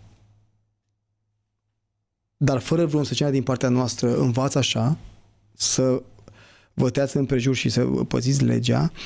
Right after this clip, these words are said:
noi ne-am adunat să, să vă spun ce e de făcut."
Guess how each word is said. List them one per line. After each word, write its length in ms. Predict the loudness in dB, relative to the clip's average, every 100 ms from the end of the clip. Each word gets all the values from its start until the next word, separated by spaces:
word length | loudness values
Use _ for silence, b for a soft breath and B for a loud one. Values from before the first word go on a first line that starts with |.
| B B B B -4
noi 220 | 0 2
ne-am 140 | 2 0
adunat 240 | 0 -2
să, 280 | -2 0 0
să 200 | 0 -2
vă 280 | 0 -2 -4
spun 220 | -2 0
ce 100 | 0
e 40 |
de 60 | -2
făcut." 400 | -2 -4 -6